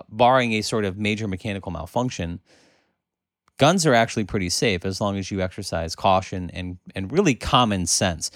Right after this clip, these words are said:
I mean, you hear these things, especially as you watch, like, videos on YouTube where people will be adamant that you need to keep all ammunition, like, outside of the room in which, like, a, a firearm is present if you're not shooting. And that's true.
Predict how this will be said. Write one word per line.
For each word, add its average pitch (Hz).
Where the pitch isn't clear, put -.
I 127
mean, 143
you 143
hear 196
these 139
things, 131
especially 117
as 104
you 107
watch, 98
like, 92
videos 101
on 87
YouTube 101
where 90
people 131
will 107
be 101
adamant 101
that -
you 98
need 101
to 101
keep 95
all 110
ammunition, 104
like, 95
outside 104
of 92
the 92
room 90
in 104
which, 101
like, 95
a, 98
a 101
firearm 101
is 92
present 104
if 104
you're 104
not 90
shooting. 123
And 104
that's 190
true. 113